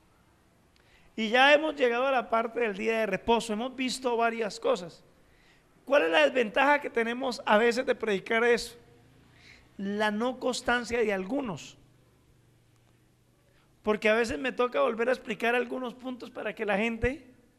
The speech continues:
pueda coger el hilo de lo que venimos diciendo. Ejemplo, yo predico el día de reposo. Entonces muchos pensarán que yo estoy diciendo que guarden el sábado.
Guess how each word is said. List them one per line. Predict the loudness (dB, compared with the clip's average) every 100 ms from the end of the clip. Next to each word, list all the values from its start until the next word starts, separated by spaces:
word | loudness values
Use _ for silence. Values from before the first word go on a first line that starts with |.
| _ _ _ _ _ _ _ _ _ _
pueda | -2 2 2
coger | 0 0 4 2 0 -8 -20 _ _ _ _ _ _ -4
el | 0 2
hilo | 2 4 2
de | 2
lo | -4
que | -6
venimos | -6 -8 -8 -10
diciendo. | -10 -2 0 0 -4 -14 -18 _ _ _ _ -20 -20 -18 4
Ejemplo, | 8 8 6 0
yo | 0
predico | 2 2 2 0 2
el | 2 4
día | 2
de | 4
reposo. | 0 2 2 2 -8 -14 -18 -20 -20 _ _ _ -20 -6
Entonces | 0 0
muchos | 0 -4 -2 -4 -4
pensarán | -6 0 2 2 0
que | 0 0
yo | 0
estoy | -2
diciendo | -6 0 2 2
que | -2
guarden | -2 -2 -2 -4
el | -6
sábado. | 4 6 6 0